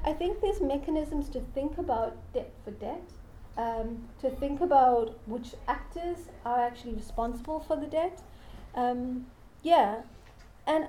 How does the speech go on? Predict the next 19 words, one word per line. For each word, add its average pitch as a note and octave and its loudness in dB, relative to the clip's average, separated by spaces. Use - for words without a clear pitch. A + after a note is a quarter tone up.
ultimately E4 4
I A#3+ 4
think B3+ -2
at A#3 -6
the A#3 -4
end D4+ 4
of C4+ -2
the A#3 -8
day, A3+ -2
it's C4 -6
seeing C#4 0
s-, - -18
different D#4+ -4
strategies A#3 -4
that - -8
we A#3+ -8
need B3 -6
to - -6
implement, B3 -8